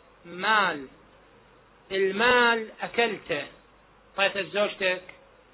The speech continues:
أعطيته لابنك، أعطيته لبنتك، بعد ذلك صدقني يرتد سهام عليك من حيث لا تعلم، من حيث لا تشعر، وبعد ذلك إيش؟ تنطفي. كم وكم شفنا من الذين ملكوا الأموال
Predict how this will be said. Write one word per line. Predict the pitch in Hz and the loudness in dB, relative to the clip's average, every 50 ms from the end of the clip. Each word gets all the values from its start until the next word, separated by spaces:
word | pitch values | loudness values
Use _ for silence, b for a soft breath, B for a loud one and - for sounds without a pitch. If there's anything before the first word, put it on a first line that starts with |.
| _ _ _ _ _ - 180 | _ _ _ _ _ -8 -6
أعطيته | 175 170 - 175 | -6 -4 -4 -6
لابنك، | 165 160 190 170 170 185 180 180 175 - - | -6 -6 -8 -8 -6 -4 -4 -4 -6 -6 -10
أعطيته | 160 147 - 175 170 175 180 | -12 -8 -6 -6 -4 -4 -4
لبنتك، | 165 160 165 190 185 - 180 175 170 175 175 175 - - - - _ _ _ _ _ _ _ _ _ _ - | -6 -4 -4 -6 -4 -2 0 0 2 0 0 -4 -10 -20 -20 -20 _ _ _ _ _ _ _ _ _ _ -10
بعد | 185 - 170 165 | -8 -6 -4 -2
ذلك | 180 190 214 226 240 233 226 - 185 185 196 - - - - | 0 2 2 2 2 0 -4 -4 -6 -6 -6 -10 -16 -12 -10
صدقني | 185 175 160 190 269 269 262 254 240 226 | -10 -6 -2 -2 -2 -2 -2 -2 -2 -2
يرتد | 214 190 - - 208 202 - - - | -2 -4 -4 -4 -4 -4 -4 -6 -10
سهام | 208 170 170 185 175 160 165 | -8 -4 -2 -2 -2 -2 -4
عليك | 143 156 160 160 156 - 160 | -8 -8 -8 -8 -8 -8 -10
من | 185 - | -12 -6
حيث | - 185 180 - 175 | -4 -2 -2 -2 -4
لا | 185 208 220 | -4 -4 -4
تعلم، | 202 - 185 131 127 139 139 127 120 - - - - - - - _ _ - 165 | -4 -4 -8 -10 -10 -10 -12 -14 -16 -20 -20 -20 -20 -20 -20 -20 _ _ -20 -18
من | 156 | -10
حيث | 143 - 180 170 - | -4 -2 -2 -2 0
لا | 190 196 208 | 0 -2 -2
تشعر، | 196 196 180 - - - - - - - - _ _ _ _ _ _ _ _ _ _ _ _ _ _ _ _ _ _ _ _ _ _ _ _ _ _ _ _ _ _ _ _ - | -2 -4 -8 -10 -10 -10 -12 -14 -16 -20 -20 _ _ _ _ _ _ _ _ _ _ _ _ _ _ _ _ _ _ _ _ _ _ _ _ _ _ _ _ _ _ _ _ -2
وبعد | 170 175 202 185 196 208 | 4 4 6 6 4 4
ذلك | 208 214 233 247 254 247 240 240 247 | 2 4 4 4 4 2 2 2 4
إيش؟ | 240 247 240 240 - - 208 202 190 - | 4 4 2 -2 -6 -16 -16 -16 -6 -2
تنطفي. | 240 254 254 247 240 208 - 196 180 - - - _ - _ _ - | -2 -2 -2 -2 -4 -6 -6 -8 -14 -20 -20 -20 _ -20 _ _ -6
كم | 220 214 214 | -6 -4 -2
وكم | 214 208 - 220 208 196 | -2 -2 -2 -2 -4 -4
شفنا | 180 - 226 220 226 220 220 214 | -2 -2 -4 -2 -2 -2 -4 -4
من | 214 202 202 202 | -4 -4 -6 -6
الذين | 208 202 202 202 202 202 233 240 233 220 214 202 196 190 | -6 -4 -4 -6 -4 -4 -4 -4 -4 -2 -2 -2 -2 -2
ملكوا | 202 233 247 247 240 233 240 233 | -2 -2 -2 -2 0 2 0 0
الأموال | 233 - 202 196 190 196 202 208 220 214 208 196 185 175 165 156 | 0 0 -2 -4 -4 -2 0 2 2 4 4 2 0 0 -2 -6